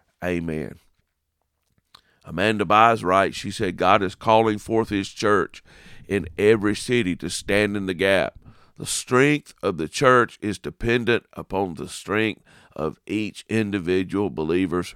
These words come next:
prayer life." I want to say that again. The strength of the church is dependent on the strength of each individual believer's prayer life.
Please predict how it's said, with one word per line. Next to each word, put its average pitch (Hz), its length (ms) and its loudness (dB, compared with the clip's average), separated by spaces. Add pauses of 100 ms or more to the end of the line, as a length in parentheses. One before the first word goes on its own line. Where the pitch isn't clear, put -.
(120)
prayer 80 320 -4
life." 60 420 -10 (800)
I - 40 -8
want 110 200 -4
to - 60 -6
say 113 200 0
that 98 200 0
again. 87 360 -2 (280)
The - 100 -6
strength - 880 0
of 98 160 -2
the 90 120 0
church 107 640 2 (360)
is 107 180 -2
dependent 120 720 0
on 98 180 -4
the 80 120 -4
strength 107 600 -2
of 71 220 -10
each 104 480 -6
individual 95 840 -2
believer's 87 640 -2 (240)
prayer 78 280 -6
life. - 380 -14